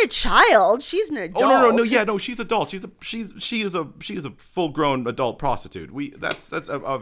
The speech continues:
Speaker 2: absolutely understood.
Speaker 1: And look,
Speaker 2: Um,
Speaker 1: you guys, it doesn't matter if she's my age or not.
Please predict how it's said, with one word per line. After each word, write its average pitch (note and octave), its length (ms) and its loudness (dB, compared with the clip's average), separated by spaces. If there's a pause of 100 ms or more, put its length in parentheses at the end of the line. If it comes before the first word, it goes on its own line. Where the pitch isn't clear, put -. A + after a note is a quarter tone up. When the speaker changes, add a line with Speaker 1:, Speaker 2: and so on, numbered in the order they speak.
Speaker 2:
absolutely A2+ 280 -10
understood. F2+ 420 -12 (160)
Speaker 1:
And D4+ 120 -2
look, F#4+ 120 2
Speaker 2:
Um, F#4+ 100 0
Speaker 1:
you E4+ 60 0
guys, A#3+ 320 2
it - 180 -10
doesn't B4 260 -2
matter A3 220 -4
if B3+ 100 -8
she's G#3+ 200 -10
my G#3 100 -6
age G#3 240 -8
or A3 80 -10
not. E3+ 480 -10